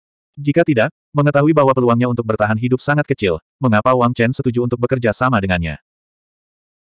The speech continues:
Meskipun ini membuat Hu San bersemangat, dia tertawa dingin di dalam hatinya.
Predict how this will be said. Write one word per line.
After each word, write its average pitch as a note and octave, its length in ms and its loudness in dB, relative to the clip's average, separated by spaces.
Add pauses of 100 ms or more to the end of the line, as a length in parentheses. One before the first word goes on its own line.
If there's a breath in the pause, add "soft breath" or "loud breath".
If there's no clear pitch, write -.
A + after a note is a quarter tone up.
(120)
Meskipun D#3 400 0
ini D3 160 0
membuat B2 320 2
Hu B2 80 0
San C#3 160 0
bersemangat, A2+ 480 0 (160)
dia C3 240 2
tertawa A#2+ 240 2
dingin A#2+ 240 2
di B2 80 -2
dalam B2+ 260 2
hatinya. F#2 460 -4